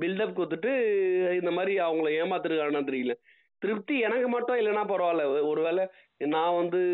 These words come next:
அதிகமா எக்ஸ்பெக்ட் பண்ற ஆளா இருப்பேன். என்னை சுத்தி நாங்க ஒரு இருபது பேர் போனோம்,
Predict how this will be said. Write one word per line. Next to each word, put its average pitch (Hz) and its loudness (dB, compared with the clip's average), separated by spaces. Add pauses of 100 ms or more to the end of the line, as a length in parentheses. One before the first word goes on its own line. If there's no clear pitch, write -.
(140)
அதிகமா 165 0
எக்ஸ்பெக்ட் 165 -4
பண்ற 143 0
ஆளா 135 0
இருப்பேன். 120 -4 (460)
என்னை 170 0
சுத்தி 190 -2
நாங்க 214 0
ஒரு 170 2
இருபது 202 0
பேர் 190 -2
போனோம், 127 -2